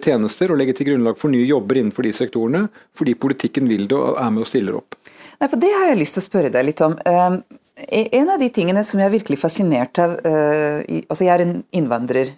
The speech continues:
Speaker 2: ikke sant? Og er likevel, eh,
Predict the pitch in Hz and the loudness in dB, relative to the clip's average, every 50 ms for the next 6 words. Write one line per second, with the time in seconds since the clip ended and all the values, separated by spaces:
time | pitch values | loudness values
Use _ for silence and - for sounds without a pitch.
0 | 240 160 151 - - 269 320 381 381 - - 196 196 196 202 208 202 - - - | -8 -6 -4 -4 -2 0 0 -2 -2 -2 0 2 2 2 0 0 -4 -8 -20 -20
1 | - - - - - - - - - - _ _ _ _ _ _ - 196 196 214 | -20 -20 -20 -20 -20 -18 -18 -18 -18 -20 _ _ _ _ _ _ -2 0 2 2
2 | 220 - 214 190 208 208 - - _ - - 143 156 160 156 | 2 2 2 2 2 0 -2 -8 _ -2 -2 0 0 0 -2